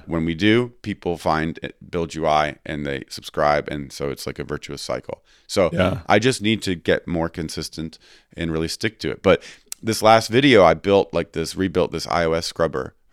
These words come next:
Speaker 1: um,
Speaker 2: Uh-huh.
Speaker 1: in Framer Motion, and I wanted to do it in a way where I pre-recorded it and did it, like, sped it up so that it was literally forced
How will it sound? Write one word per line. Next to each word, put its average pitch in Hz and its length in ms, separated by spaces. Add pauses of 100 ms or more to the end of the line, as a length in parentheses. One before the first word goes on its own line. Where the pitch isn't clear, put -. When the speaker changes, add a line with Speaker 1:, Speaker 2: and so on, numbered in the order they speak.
Speaker 1:
um, 78 100 (120)
Speaker 2:
Uh-huh. 85 200 (100)
Speaker 1:
in 80 220
Framer 80 260
Motion, 73 480 (320)
and 90 360
I 85 80
wanted 113 380
to 92 60
do 107 240
it 101 160
in 90 80
a 87 60
way 90 180
where 82 160
I 80 60
pre-recorded 98 760
it 123 160
and 85 160
did 90 160
it, - 220
like, 80 120
sped 90 300
it 82 80
up 101 180
so - 160
that 82 140
it 62 80
was 76 220
literally 87 360
forced 90 600